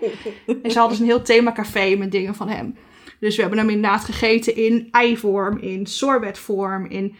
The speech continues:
Speaker 2: ja, mango milkshake vorm en noem het maar op. Overal was gewoon een Gudetama thema eetdingetje. Nou, ik vond het fantastisch. Ik heb er echt, eh, als een
Speaker 1: Fantastisch.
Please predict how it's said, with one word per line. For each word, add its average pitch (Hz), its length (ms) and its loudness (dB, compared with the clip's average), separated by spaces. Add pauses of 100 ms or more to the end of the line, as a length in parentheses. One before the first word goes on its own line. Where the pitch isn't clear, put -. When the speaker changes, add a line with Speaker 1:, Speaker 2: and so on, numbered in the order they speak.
(220)
Speaker 2:
ja, 208 180 -2
mango 220 600 4
milkshake 254 540 2
vorm 196 460 0
en 202 100 0
noem 226 140 4
het 226 100 0
maar 226 120 0
op. 202 160 -2
Overal 247 500 0
was 240 220 -2
gewoon 226 380 2
een 214 160 -2
Gudetama 233 760 2
thema 214 680 2
eetdingetje. 190 680 0
Nou, 202 220 -2 (480)
ik - 60 -16
vond 233 160 0
het - 80 -12
fantastisch. 175 680 -2
Ik - 80 -12
heb 220 160 -4
er 208 60 -10
echt, 156 280 -6
eh, 208 120 -2
als 214 160 -2
een 226 60 0
Speaker 1:
Fantastisch. 214 120 -6